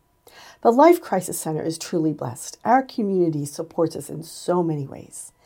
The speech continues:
And we also get asked, "How can we support you? How can we help out? What, what do you need? What donations can we do? How can we raise money for you?" And that's what we're gonna talk about.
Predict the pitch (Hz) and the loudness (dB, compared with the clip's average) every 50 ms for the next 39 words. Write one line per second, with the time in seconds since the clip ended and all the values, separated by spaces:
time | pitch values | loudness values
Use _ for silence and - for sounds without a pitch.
0 | - - - - - - - _ - - 240 226 240 247 269 320 339 339 - 370 | -20 -20 -20 -20 -20 -20 -20 _ 4 6 6 6 8 6 4 4 4 2 2 0
1 | 359 370 381 370 381 392 349 190 185 - - - 254 277 302 294 - 339 359 381 | 2 2 0 0 2 2 2 2 0 -2 -2 4 6 6 6 6 4 2 6 6
2 | 359 320 320 247 - - 175 - 131 151 143 123 120 123 175 202 214 - 294 277 | 6 6 6 2 -2 -2 -2 -2 -2 -2 -6 -6 -4 -2 -2 -2 -2 -2 -2 -2
3 | 269 269 240 233 262 247 262 214 151 120 - - - - - - - - _ - | -2 -2 -2 -2 -2 -2 0 -2 -2 -2 -4 -8 -16 -20 -20 -20 -20 -14 _ 2
4 | 190 220 214 - - - 240 208 226 233 233 240 240 233 226 220 196 160 143 160 | 2 2 2 0 -4 -4 0 2 4 4 4 2 -2 -2 0 2 2 2 2 2
5 | 180 180 - 226 202 190 185 180 - 190 165 - - 160 147 143 147 - 151 127 | 0 0 0 -2 0 -2 -2 -4 -4 -6 -6 -6 -6 -8 -8 -8 -8 -8 -10 -10
6 | - - - _ _ - - - - 180 185 185 - 226 196 185 180 185 180 180 | -12 -16 -18 _ _ -20 -16 0 4 4 4 6 4 2 2 4 4 6 6 6
7 | 180 190 170 165 160 151 143 - 147 139 131 - - - - - _ - - - | 4 4 0 0 0 -2 -4 -8 -10 -10 -10 -12 -14 -16 -20 -20 _ -20 -20 -14
8 | - 269 - 220 196 185 - _ _ - 254 269 269 349 349 359 349 349 370 370 | -2 2 4 4 4 2 -4 _ _ 0 0 0 2 0 0 0 0 0 -2 -4
9 | 339 - 370 370 359 370 262 165 120 120 - | -4 -4 -4 -4 -2 0 0 0 0 -2 -6